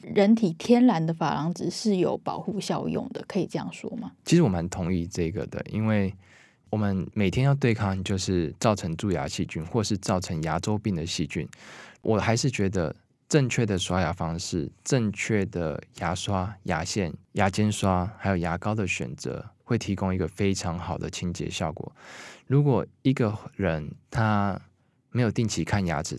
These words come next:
Speaker 2: 但是他可以好好的刷牙，他有正确的刷牙习惯的话，其实他很久看一次牙齿，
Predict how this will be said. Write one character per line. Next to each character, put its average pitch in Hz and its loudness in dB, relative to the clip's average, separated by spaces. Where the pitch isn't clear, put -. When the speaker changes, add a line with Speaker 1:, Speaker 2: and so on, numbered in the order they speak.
Speaker 2:
但 117 2
是 98 -2
他 113 -4
可 107 -4
以 90 0
好 87 -2
好 87 -2
的 76 -6
刷 85 -2
牙， 80 -4
他 104 0
有 98 0
正 98 -2
确 107 -4
的 87 0
刷 87 -4
牙 78 -4
习 - -8
惯 85 -4
的 80 -6
话， 87 -6
其 117 2
实 101 -2
他 101 2
很 98 2
久 90 -2
看 95 -2
一 85 -2
次 92 -6
牙 76 -4
齿， - -10